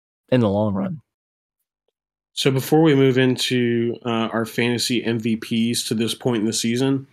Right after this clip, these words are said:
Speaker 2: I just realized that we missed out on a lo-, uh, the biggest news of the day,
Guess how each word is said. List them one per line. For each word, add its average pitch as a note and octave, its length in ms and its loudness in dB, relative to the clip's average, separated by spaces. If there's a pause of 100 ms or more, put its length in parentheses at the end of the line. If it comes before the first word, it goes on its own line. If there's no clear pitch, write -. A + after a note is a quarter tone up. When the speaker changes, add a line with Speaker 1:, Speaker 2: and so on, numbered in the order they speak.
(480)
Speaker 2:
I A#2+ 80 -2
just A#2+ 220 -2
realized A#2 500 0
that A2+ 300 0
we A2+ 340 0
missed C3 380 0
out B2 400 -2
on G#2+ 180 -4
a G#2 60 -4
lo-, G2 220 -6
uh, G#2 420 -6 (340)
the G#2 220 -4
biggest A#2 420 -2
news A#2 260 0
of A2+ 120 -2
the G2+ 60 -2
day, A2 480 -2